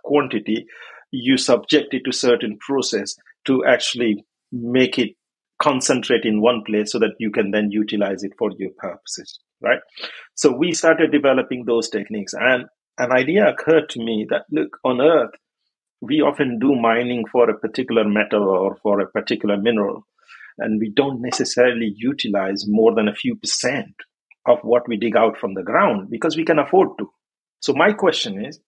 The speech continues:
if you are not on Earth and if you were actually on the moon, would you do that? Or would you rather say that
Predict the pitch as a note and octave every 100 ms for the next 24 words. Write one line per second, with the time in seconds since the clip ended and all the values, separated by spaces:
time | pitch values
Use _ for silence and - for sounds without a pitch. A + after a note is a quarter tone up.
0 | _ _ _ _ _ _ D3 D3+ G3 F#3+
1 | F3+ F3 D#3 C3 G2 B2 D3+ - _ _
2 | _ _ - A#2+ A2+ G#2+ C#3+ D3 C#3+ -
3 | - B2 A#2 A2 G#2+ E2+ F2+ G#2 _ _
4 | _ _ _ _ _ _ - C#3 E3 D3+
5 | G#2+ F#2 - - _ _ _ - D3 C3+
6 | C3 E3+ D#3 D#3 D3 - C#3 C#3 - -
7 | C#3+ D3